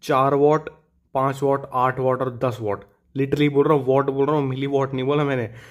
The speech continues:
इतने वॉट के इन्होंने वीटेक्स लॉन्च करे हैं और हद से ज़्यादा पावर होती है एक वीटेक्स के लिए इतनी, क्योंकि हमने चार सौ मिली वॉट तक के वीटेक्स सुने होंगे, even वन वॉट, दो वॉट तक के हमने वीटेक्स सुने हैं,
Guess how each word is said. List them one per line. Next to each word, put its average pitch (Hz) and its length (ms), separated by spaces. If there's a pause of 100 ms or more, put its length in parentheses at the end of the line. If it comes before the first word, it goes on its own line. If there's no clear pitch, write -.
(280)
इतने 156 320
वॉट 131 380
के 143 160
इन्होंने 139 320
वीटेक्स 131 560
लॉन्च 120 280
करे 127 200
हैं 143 80
और 135 80 (120)
हद 131 180
से 160 260
ज़्यादा 123 380
पावर 120 300
होती 117 220
है 131 60
एक 127 80
वीटेक्स 113 420
के - 80
लिए 104 160
इतनी, 101 200 (540)
क्योंकि 131 200
हमने 135 240
चार 131 300
सौ 131 160
मिली 131 160
वॉट 127 260
तक 131 60
के 131 300
वीटेक्स 123 420
सुने 127 160
होंगे, 123 440 (340)
even 139 180
वन 135 220
वॉट, 135 300
दो 120 340
वॉट 147 300
तक 139 100
के 147 100
हमने 123 560
वीटेक्स 120 460
सुने 120 140
हैं, 131 200